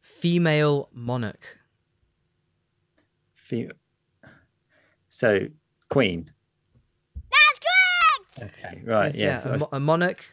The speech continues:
Speaker 1: another word for a, a royal person who is,
Speaker 2: Yeah.
Speaker 1: who is the current leader, the current ruler.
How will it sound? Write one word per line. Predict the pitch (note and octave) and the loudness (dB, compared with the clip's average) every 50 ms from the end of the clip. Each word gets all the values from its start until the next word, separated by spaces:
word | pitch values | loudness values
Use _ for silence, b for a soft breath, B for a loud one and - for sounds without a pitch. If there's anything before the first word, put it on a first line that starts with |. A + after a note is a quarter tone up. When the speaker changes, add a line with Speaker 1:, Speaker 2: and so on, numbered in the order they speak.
| _ - | _ -8
Speaker 1:
another | C#3+ C#3+ D3+ D#3 D3 D3 | -4 -2 -2 0 0 0
word | C#3 C#3+ C#3+ C#3 C#3 C3+ | 0 2 4 4 4 2
for | - - C#3 C3+ C3 B2+ B2 A#2+ | 0 -4 -6 -4 -2 -2 0 -2
a, | A#2 A2+ A2 A2 A2 A2 - - | -2 -2 -2 -4 -4 -6 -8 -8
a | B2 B2 | -10 -10
royal | A#2 B2+ C3+ C3+ C3+ C3+ C3 C3 | -6 -4 -4 -2 -2 -2 -4 -6
person | A#2+ - C3+ B2+ B2+ - - - C3+ B2+ B2+ C3 - _ _ _ _ _ _ _ | -6 -6 -6 -6 -4 -6 -8 -8 -8 -10 -10 -12 -16 _ _ _ _ _ _ _
who | _ - C3 C3 | _ -4 0 0
is, | B2+ | 2
Speaker 2:
Yeah. | F#2 F#2+ | 2 0
Speaker 1:
who | - B2+ C3 | -2 -2 -2
is | C3 B2 A#2 - | -2 -4 -4 -6
the | - B2+ A#2 A#2 A2+ G#2 - - | -6 -4 -2 -2 -4 -6 -10 -12
current | - - C3 B2+ B2 A#2+ - - - - - - | -10 -8 -6 -6 -6 -8 -10 -12 -16 -16 -16 -12
leader, | A#2 B2+ B2+ C3 B2+ B2+ B2+ | -8 -6 -6 -4 -4 -4 -4
the | A#2+ B2 | -6 -8
current | - - B2+ A#2 G#2+ G2+ | -10 -10 -10 -8 -8 -8
ruler. | A2+ A#2+ B2 B2 B2 A#2+ A#2+ | -8 -8 -6 -6 -8 -8 -10